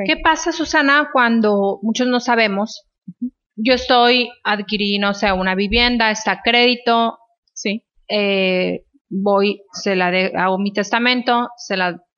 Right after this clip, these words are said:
Speaker 1: dejo a mi hija, eh, pero resulta que, pues, fallezco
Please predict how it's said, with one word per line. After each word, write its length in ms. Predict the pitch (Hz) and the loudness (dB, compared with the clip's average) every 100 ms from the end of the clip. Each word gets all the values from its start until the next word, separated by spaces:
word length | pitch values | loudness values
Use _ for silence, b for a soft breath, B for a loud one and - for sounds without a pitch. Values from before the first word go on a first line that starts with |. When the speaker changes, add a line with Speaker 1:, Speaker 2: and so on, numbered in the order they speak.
| - | -6
Speaker 1:
dejo 260 | 196 190 | -4 -4
a 40 | 208 | -2
mi 200 | 214 240 | 0 0
hija, 320 | 240 233 285 _ _ _ B B B B - | 0 -2 -2 _ _ _ B B B B -6
eh, 500 | 226 226 220 220 220 220 _ _ - | -2 0 0 0 -2 -8 _ _ -2
pero 300 | 240 240 226 | 0 2 0
resulta 400 | 226 240 214 233 | -2 -4 -8 -6
que, 460 | 233 214 214 196 - _ - | -2 -2 -2 -6 -14 _ -12
pues, 300 | 175 - - | -12 -12 -10
fallezco 840 | - 196 220 247 - 262 277 330 | -4 -2 0 0 -2 -2 0 -2